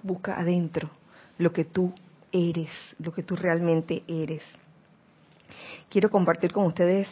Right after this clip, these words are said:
las primeras líneas, ujú, porque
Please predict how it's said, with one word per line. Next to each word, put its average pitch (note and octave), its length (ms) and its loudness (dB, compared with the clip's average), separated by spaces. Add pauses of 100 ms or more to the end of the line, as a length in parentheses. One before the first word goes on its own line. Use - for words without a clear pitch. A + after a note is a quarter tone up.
las E3+ 140 -4
primeras F#3 460 2
líneas, G3+ 540 4 (1080)
ujú, E3+ 360 -6 (800)
porque E3 800 0